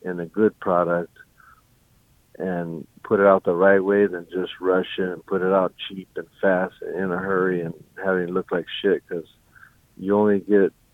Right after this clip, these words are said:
uh, one chance to make a first impression.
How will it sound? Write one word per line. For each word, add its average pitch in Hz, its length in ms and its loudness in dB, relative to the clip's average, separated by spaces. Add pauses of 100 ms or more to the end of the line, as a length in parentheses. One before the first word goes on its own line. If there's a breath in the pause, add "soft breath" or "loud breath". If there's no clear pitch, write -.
(140)
uh, 85 340 -4
one 98 440 -4 (100)
chance 98 360 0
to 101 60 -6
make 92 200 -6
a 85 100 -8
first 98 320 -4
impression. 92 640 -2